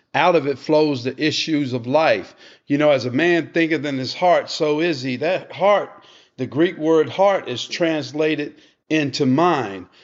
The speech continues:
So everything is about your mind, the way you think, um, the way you process.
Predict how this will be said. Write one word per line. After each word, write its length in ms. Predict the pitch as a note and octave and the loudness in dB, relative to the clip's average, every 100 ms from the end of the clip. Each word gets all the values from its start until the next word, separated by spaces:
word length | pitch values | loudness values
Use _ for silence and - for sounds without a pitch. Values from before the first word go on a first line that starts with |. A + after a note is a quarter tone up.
| _ | _
So 240 | - E3 E3 | -2 2 4
everything 840 | A#3+ C4 B3+ G#3 G3+ G3 F#3+ F3+ _ | 4 0 -2 -2 -2 -2 -4 -8 _
is 180 | D#3 C#3+ | -4 0
about 520 | C#3 A#2+ E3 F3 - | 0 2 4 4 0
your 160 | C#3+ D#3 | -2 0
mind, 720 | C#3 D3+ E3 B2+ G2+ F2+ F#2 - | 0 0 0 -2 -6 -10 -14 -10
the 120 | C3 | -8
way 280 | A#2+ D3+ E3 | -2 2 2
you 220 | D#3+ D3+ | 2 -4
think, 720 | C#3 _ G3 E3 A2+ - - _ _ _ _ _ A#2+ | -8 _ 0 2 0 -8 -20 _ _ _ _ _ -2
um, 480 | C3 C3 B2+ B2+ - | 2 2 0 -6 -6
the 120 | B2+ | -6
way 260 | B2 D#3+ | 0 2
you 180 | D#3+ D#3 | 2 -2
process. 840 | C#3 - F#3 D#3+ - C3 G2+ - | -4 2 2 2 0 0 0 -6